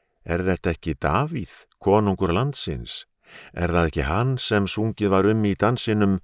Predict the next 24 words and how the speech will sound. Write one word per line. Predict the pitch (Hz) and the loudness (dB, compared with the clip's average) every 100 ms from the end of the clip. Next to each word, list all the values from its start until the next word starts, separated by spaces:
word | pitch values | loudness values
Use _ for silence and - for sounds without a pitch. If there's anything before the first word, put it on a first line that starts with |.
| _ _ _ - | _ _ _ -10
"Sál | - 98 101 107 107 98 | -2 2 4 4 2 -2
felldi | 104 101 98 - 101 | -2 -2 -2 -2 -2
sín | - 107 104 92 | -2 -2 -2 -2
þúsund | 135 139 - 113 101 - - - | -4 -4 -4 -2 0 -2 -10 -6
en | 92 87 87 | -2 -2 0
Davíð | 95 120 107 104 107 87 | 0 0 0 -2 -4 -6
sín | 92 87 82 | -4 -2 -2
tíu | - 135 151 | -4 -4 -4
þúsund?" | 135 104 80 - 64 - - - _ _ _ _ _ _ _ _ _ _ _ _ _ _ - | -4 -6 -6 -8 -10 -14 -20 -20 _ _ _ _ _ _ _ _ _ _ _ _ _ _ -4
Davíð | 80 87 78 85 80 | 0 2 2 0 0
lagði | 82 90 82 | 0 0 -2
þessi | 78 76 76 | -2 -2 0
orð | 90 104 | 0 0
á | 82 | 0
minnið, | 95 113 92 82 - _ _ _ _ - | -2 -2 -2 -2 -4 _ _ _ _ -6
en | 71 71 | -4 -2
varð | 76 85 78 | 0 0 0
mjög | 87 117 98 | 0 0 -2
hræddur | 127 135 _ 101 85 | -4 -6 _ -2 -2
við | 87 | -2
Akís, | 107 117 - - 85 - - _ | -4 -4 -6 -8 -6 -6 -8 _
konung | 110 98 71 65 | 0 0 0 -4
í | 101 | -6
Gat. | 92 65 58 - - - | -4 -6 -6 -14 -20 -20